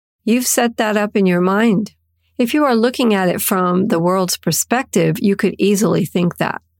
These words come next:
Specific issues that might arise within a relationship, say, money, for instance, might reveal a partner's feelings of inadequacy or worthlessness. This results in unhappiness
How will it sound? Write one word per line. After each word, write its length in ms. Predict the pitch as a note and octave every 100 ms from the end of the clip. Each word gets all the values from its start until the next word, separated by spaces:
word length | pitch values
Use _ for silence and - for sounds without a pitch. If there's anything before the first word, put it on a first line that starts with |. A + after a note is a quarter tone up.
| _
Specific 720 | - - - A#3 - D#4+ C4+ A#3
issues 380 | F3 E3 E3
that 120 | F3 E3+
might 260 | F3 E3+
arise 460 | E3 F3 F3 F3 -
within 360 | E3 - G3+
a 60 | G#3+
relationship, 640 | F3 E3+ E3+ G3+ - F#3 -
say, 480 | - E3 D#3+ E3 - - - _ -
money, 300 | F#3+ F3+ E3
for 200 | F3 D#3+
instance, 640 | D#3+ - - F#3 A3+ - _ _ -
might 240 | B3 C4+
reveal 500 | A#3 G#3 G#3 F3+ F3 -
a 100 | -
partner's 500 | - F3 F3 E3+ -
feelings 520 | F3 D#3+ D#3+ D#3+ -
of 240 | F3+ D#3+ D#3
inadequacy 760 | - E3+ F#3+ G#3+ G#3+ F3 - E3
or 240 | F3+ F3 E3+
worthlessness. 960 | G#3 C4 - E3 - F3 F#3+ - - _ _ _ _ _
This 460 | G3+ F#3+ G#3 A3 - -
results 520 | F3 E3+ E3+ - -
in 100 | E3+
unhappiness 840 | D#3 D#3+ G3+ A#3 A#3+ B3 A#3+ -